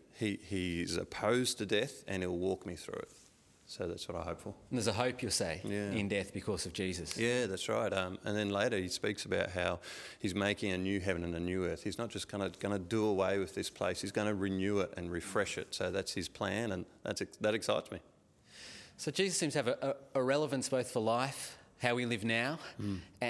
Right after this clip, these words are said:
Speaker 2: and death as well. It's a, it's an all-encompassing
Speaker 1: Mm.
Speaker 2: relevance.
Speaker 1: Mm.
Speaker 2: A-, and you're convinced of his relevance in,
Speaker 1: Yeah.
Speaker 2: in both of those ways, in life and in death. Is that right?
Speaker 1: Yeah, and I, I believe it and I experience it.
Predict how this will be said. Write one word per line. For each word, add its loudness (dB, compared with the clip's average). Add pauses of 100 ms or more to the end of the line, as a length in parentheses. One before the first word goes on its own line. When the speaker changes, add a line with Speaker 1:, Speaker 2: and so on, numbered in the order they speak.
Speaker 2:
and 2
death 2
as 0
well. 2
It's -2
a, 4 (160)
it's 0
an 2
all-encompassing 0
Speaker 1:
Mm. 4
Speaker 2:
relevance. 2 (180)
Speaker 1:
Mm. -2
Speaker 2:
A-, 4
and 2
you're 4
convinced 0 (260)
of 2
his 0
relevance 2
in, -2
Speaker 1:
Yeah. 0
Speaker 2:
in 0
both 2
of 0
those 2
ways, 2
in -2
life 0
and -2
in 0
death. -2
Is -6
that -2
right? -4 (160)
Speaker 1:
Yeah, 6
and 2 (260)
I, 4 (500)
I 2
believe 2
it -4 (120)
and 0
I 2
experience -2
it. -10